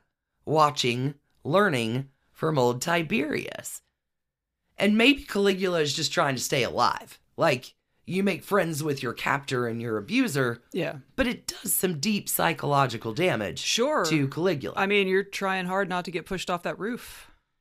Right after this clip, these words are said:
Speaker 1: Tiberius will say that he is nursing a viper of the Roman people. Mm-hmm.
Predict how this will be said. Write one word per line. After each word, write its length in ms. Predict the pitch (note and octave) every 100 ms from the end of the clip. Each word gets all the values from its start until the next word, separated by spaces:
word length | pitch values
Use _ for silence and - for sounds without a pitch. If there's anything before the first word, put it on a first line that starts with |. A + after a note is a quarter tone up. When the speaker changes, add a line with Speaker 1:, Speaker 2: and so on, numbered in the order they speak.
| _ _ -
Speaker 1:
Tiberius 840 | F3+ F3 D3 D#3+ F3+ G#3+ G3+ G3+
will 160 | D3 C#3
say 280 | - C#3 C#3
that 240 | C3 A#2+
he 260 | A#2 D#3 D3
is 520 | C3 F#2+ D#2+ - - _ _ _ _ -
nursing 800 | A#2 B2+ D3 C#3 - A#2+ G2+ G2
a 160 | G#2 A2+
viper 720 | G#2+ A2 C#3 C#3 B2+ F#2 - _ _ _ _
of 240 | A2+ A2+ G#2+
the 100 | A2
Roman 580 | G#2 B2+ C3 C3 A#2+
people. 560 | A2+ D3 C3+ - - - _ _ _ _ _ _ _ _ _ _ _ _ _ -
Mm-hmm. 400 | A2 A2 A2+